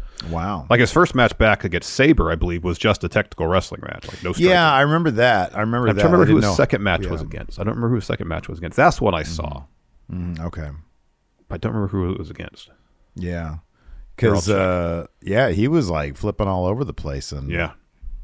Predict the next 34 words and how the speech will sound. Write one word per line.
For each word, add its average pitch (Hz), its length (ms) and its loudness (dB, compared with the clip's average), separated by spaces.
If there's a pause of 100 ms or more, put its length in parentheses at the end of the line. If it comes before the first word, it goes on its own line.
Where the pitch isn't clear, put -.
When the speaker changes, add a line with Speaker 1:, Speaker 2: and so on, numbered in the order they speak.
(120)
Speaker 1:
and, 80 240 -6
uh, 76 240 -6
I - 40 -8
was 80 140 -8
like, 76 160 -8
"Man, 78 240 -8
I 73 80 -6
didn't 73 200 -6
realize 76 300 -6
that 71 100 -12
he 76 100 -10
would, 71 140 -12
he'd 71 180 -10
be 69 80 -10
able 73 160 -10
to 71 60 -12
do 73 160 -12
that." 82 240 -12 (560)
Um, 101 600 0 (280)
so 139 220 -2
anyways, 104 360 0 (920)
in 160 120 2
the 110 160 2
end, 92 240 -2
Orange 98 280 -4
Cassidy 82 440 -2
gets 78 240 -2
the 82 100 -8
win 76 220 -4
here 73 180 -6
with 73 200 -10
an 73 80 -8
orange 73 340 -10
punch. - 480 -6